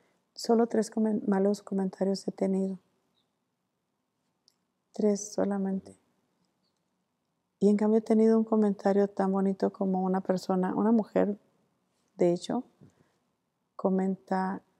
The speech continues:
"Yo creí que era diferente, pero ahora que la escucho y que la veo, cambió mi concepto". Me dio mucho gusto. Y es más, lloré.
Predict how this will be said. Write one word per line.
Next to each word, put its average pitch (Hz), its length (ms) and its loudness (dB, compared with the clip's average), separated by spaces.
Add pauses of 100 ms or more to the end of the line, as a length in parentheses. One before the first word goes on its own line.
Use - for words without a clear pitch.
(160)
"Yo 226 180 0
creí 220 160 2
que 214 140 -2
era 208 140 4
diferente, 185 640 -2
pero 180 200 -2
ahora 190 180 0
que 196 140 -6
la 185 80 2
escucho - 460 -4
y - 20 -20
que - 140 -2
la 185 160 2
veo, 208 260 0 (600)
cambió 196 320 2
mi 208 100 0
concepto". - 540 -6 (1600)
Me 202 140 2
dio 202 120 2
mucho 208 280 0
gusto. 196 320 -4 (1600)
Y 180 180 4
es 180 160 -2
más, 185 240 -6
lloré. 180 280 -6